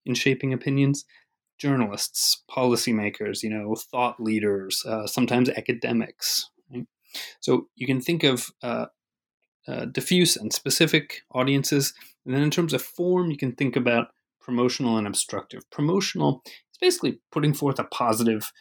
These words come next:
image of yourself, promoting content that's favorable to the state. Uh, and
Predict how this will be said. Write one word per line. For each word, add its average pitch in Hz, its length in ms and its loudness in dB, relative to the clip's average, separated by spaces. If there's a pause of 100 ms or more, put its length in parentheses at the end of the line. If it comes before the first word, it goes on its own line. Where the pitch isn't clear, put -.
(280)
image 107 260 0
of - 100 -6
yourself, 107 400 -4
promoting 156 380 2
content 120 540 0
that's 110 180 0
favorable 101 600 -2
to - 120 -12
the - 80 -16
state. - 520 -6 (720)
Uh, 110 220 -2
and 117 160 0